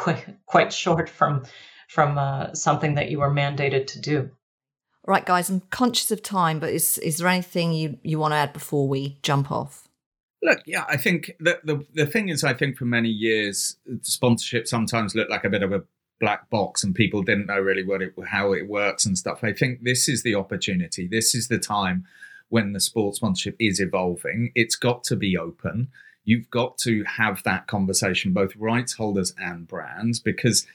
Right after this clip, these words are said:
Speaker 3: this is an ecosystem. Sports fundamentally doesn't work without rights holders or without sponsorship. So this is about using the power of sport for the right reasons from a business point of view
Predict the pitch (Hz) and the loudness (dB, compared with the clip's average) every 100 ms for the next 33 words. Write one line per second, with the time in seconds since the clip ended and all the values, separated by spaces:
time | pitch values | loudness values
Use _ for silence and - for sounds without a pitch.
0 | - _ 131 170 147 156 160 147 - - | -20 _ -2 0 0 0 -2 -2 -2 0
1 | - - - - _ _ _ - - - | -2 -4 -8 -20 _ _ _ -2 -2 0
2 | 156 170 - - 135 127 107 101 - 98 | 0 0 -2 -2 0 2 2 0 0 -2
3 | 92 101 92 98 - 104 98 95 - 104 | 0 0 0 -2 -4 0 2 2 -2 0
4 | 92 90 160 190 - 107 101 101 - 110 | 0 0 0 0 -2 -2 -2 -2 -2 -4
5 | 104 101 95 85 - 90 - - - - | 0 2 2 0 -2 -2 -2 -6 -8 -6
6 | - 113 101 - - - _ 117 147 - | 0 2 2 0 -14 -20 _ -2 0 0
7 | 131 120 95 101 98 95 104 113 143 110 | 0 0 0 0 -2 -2 0 2 4 2
8 | 101 - 95 92 - 101 95 - 95 95 | 0 -2 -2 -2 -2 0 0 0 0 2
9 | 95 95 113 107 104 143 151 - _ _ | 2 2 2 0 2 2 0 -6 _ _
10 | _ _ _ - - 151 175 117 92 - | _ _ _ -6 0 0 0 -4 -6 -6
11 | 90 - 92 90 87 92 | -8 -4 -2 -2 -4 -8